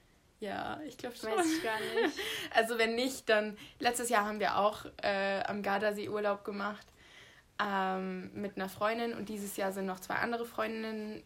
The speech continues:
Speaker 1: äh, mitgekommen und wir sind wieder Mountainbiken gewesen und haben aber auch, äh, viele andere Sachen gemacht. Also Kathi hat eher so Sightseeing gemacht.
Speaker 2: Nee, eigentlich gar nicht.
Speaker 1: Doch,
Speaker 2: Ich war nur in
Speaker 1: einmal.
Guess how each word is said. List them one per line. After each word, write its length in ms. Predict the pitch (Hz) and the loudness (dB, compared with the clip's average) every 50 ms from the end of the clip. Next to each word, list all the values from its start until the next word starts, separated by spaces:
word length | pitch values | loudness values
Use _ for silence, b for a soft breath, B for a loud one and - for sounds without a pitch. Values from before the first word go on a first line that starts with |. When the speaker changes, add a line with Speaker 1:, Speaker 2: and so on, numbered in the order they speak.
| - - | -6 -4
Speaker 1:
äh, 220 | 196 202 202 202 | -2 -2 -2 -2
mitgekommen 680 | 202 214 226 226 - 233 233 - - 220 214 214 214 - | -4 -4 -4 -4 -6 -6 -6 -4 -2 -2 -2 -2 -2 -4
und 160 | - 202 190 | -6 -4 -4
wir 100 | 196 190 | -4 -4
sind 180 | 196 190 190 | -4 -6 -6
wieder 160 | 196 185 180 180 | -6 -6 -4 -4
Mountainbiken 1160 | 196 208 233 247 240 247 233 220 - - 208 214 - - 220 - - 220 214 214 214 208 214 - _ - | -2 0 -2 -2 -2 -6 -6 -4 -2 -2 -2 -4 -6 -12 -14 -12 -10 -10 -10 -10 -10 -10 -12 -16 _ -8
gewesen 760 | 226 214 202 220 220 220 220 208 214 214 214 214 208 214 214 _ B B B B B B B B B B B B B B B _ _ _ - - - - - | -8 -6 -4 -2 -2 -2 -2 -2 -4 -6 -6 -6 -8 -10 -12 _ B B B B B B B B B B B B B B B _ _ _ -20 -20 -16 -10 -6
und 120 | 214 220 226 | -2 0 2
haben 120 | 220 208 | 4 6
aber 200 | 202 196 196 190 | 6 6 6 6
auch, 180 | 185 - - - | 4 2 -2 -8
äh, 180 | - - 214 | -6 -4 -4
viele 300 | 196 - 233 214 202 - | -4 -4 -4 -2 0 0
andere 260 | - 196 196 196 202 | 0 0 -2 -4 -4
Sachen 300 | 196 196 196 190 202 202 | -2 -2 -2 -2 -2 -4
gemacht. 380 | 196 190 190 190 196 202 - - | -6 -4 -4 -4 -4 -4 -6 -8
Also 160 | 190 190 190 | -6 -6 -6
Kathi 300 | 190 - 208 202 - 208 | -8 -8 -10 -8 -6 -4
hat 120 | 202 196 - | -4 -4 -2
eher 160 | - - 196 | -2 -2 -2
so 260 | 190 190 185 185 190 - | -2 -4 -6 -6 -6 -10
Sightseeing 800 | - - - - 208 190 196 196 - - 208 208 196 196 196 196 | -10 -12 -8 -6 -4 -4 -6 -6 -10 -10 -8 -6 -6 -6 -6 -6
gemacht. 420 | 190 190 190 190 185 190 196 202 - - - _ - - _ b b b b b - | -6 -6 -6 -4 -4 -4 -6 -8 -10 -14 -20 _ -20 -20 _ b b b b b -6
Speaker 2:
Nee, 340 | 233 220 214 214 208 202 208 | -4 -4 -2 -2 -2 -2 -2
eigentlich 340 | 208 208 208 202 196 - - | -2 -2 -4 -6 -8 -8 -4
gar 240 | 220 208 208 208 220 | 0 0 2 2 0
nicht. 520 | 220 220 214 214 226 233 - - - - _ _ _ _ _ _ _ | -2 -4 -6 -6 -6 -6 -8 -8 -16 -18 _ _ _ _ _ _ _
Speaker 1:
Doch, 340 | - 202 190 190 196 208 233 | -4 -2 0 0 0 -2 -4
Speaker 2:
Ich 120 | - - - | -4 -4 -2
war 80 | 226 226 | -2 0
nur 200 | 226 220 226 226 | 0 0 0 0
in 80 | 226 | 0
Speaker 1:
einmal. 60 | 220 | 0